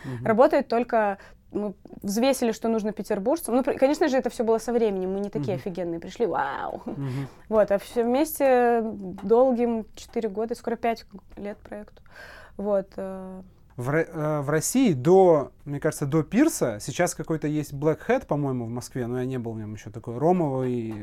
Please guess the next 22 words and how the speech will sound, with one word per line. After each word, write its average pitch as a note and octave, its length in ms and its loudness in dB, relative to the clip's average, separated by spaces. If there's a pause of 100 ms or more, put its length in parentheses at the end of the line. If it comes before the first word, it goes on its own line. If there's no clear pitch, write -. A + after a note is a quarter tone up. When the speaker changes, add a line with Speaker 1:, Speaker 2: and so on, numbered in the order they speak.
Speaker 1:
ну, C4 80 -2
Speaker 2:
Мгм. B3+ 300 0
Speaker 1:
типа E3 260 -2
тоже C3 260 -4
тики, D3+ 400 -10
видимо, A2+ 460 -6
с, - 160 -14
с, A#2 360 -12
с - 120 -12
намёком B2+ 460 -8 (560)
на A#2 300 -8
тики A#2+ 400 -10 (340)
бар. B2+ 300 -2 (260)
Но D3 280 0
до F3+ 300 6
этого C3 540 4
не E3+ 180 4
было E3 200 6
вообще C3+ 240 -2
вот C3 120 -4
такого D#3 360 4
чего-то, D3 520 -2